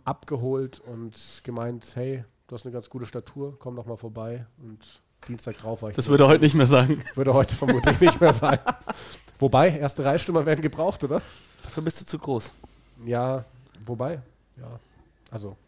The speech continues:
Speaker 1: dafür war mein Rücken mal zu kaputt auf jeden Fall. Aber im, im internationalen Rugby, wie viele Props gibt's mittlerweile, die über eins neunzig
Speaker 2: Ja, okay,
Speaker 1: sind?
Speaker 2: wir sind Stuster bis, <laughs> es gibt einen leichten Unterschied zwischen Stuster und internationalem Rugby,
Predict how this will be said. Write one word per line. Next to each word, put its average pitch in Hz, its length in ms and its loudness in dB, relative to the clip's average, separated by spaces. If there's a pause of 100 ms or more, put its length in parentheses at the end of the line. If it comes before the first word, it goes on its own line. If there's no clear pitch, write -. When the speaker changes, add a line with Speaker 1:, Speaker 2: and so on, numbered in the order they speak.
(140)
Speaker 1:
dafür 107 280 -16
war 110 100 -4
mein 107 180 -8
Rücken 110 240 -12
mal 101 180 -10
zu - 120 -16
kaputt - 340 -12
auf 101 120 -18
jeden 101 160 -14
Fall. 110 220 -12 (800)
Aber 127 200 -2
im, 127 200 -4
im 127 160 -8
internationalen 131 720 -4
Rugby, 127 280 -8
wie 139 60 -12
viele 139 200 -8
Props 131 300 -6
gibt's 135 220 -12
mittlerweile, 123 360 -6
die 113 100 -10
über 123 180 -10
eins 107 160 -12
neunzig 107 80 0
Speaker 2:
Ja, 120 180 4
okay, 113 300 0
Speaker 1:
sind? 101 180 -12
Speaker 2:
wir 107 120 -6
sind 117 320 -6
Stuster 110 680 -4 (180)
bis, - 420 -2
<laughs> - 80 -2
es 160 340 6
gibt 170 180 4
einen 160 100 8
leichten 170 260 8
Unterschied 175 360 6
zwischen 175 220 6
Stuster 190 340 6
und 165 80 6
internationalem 147 840 4
Rugby, 151 360 4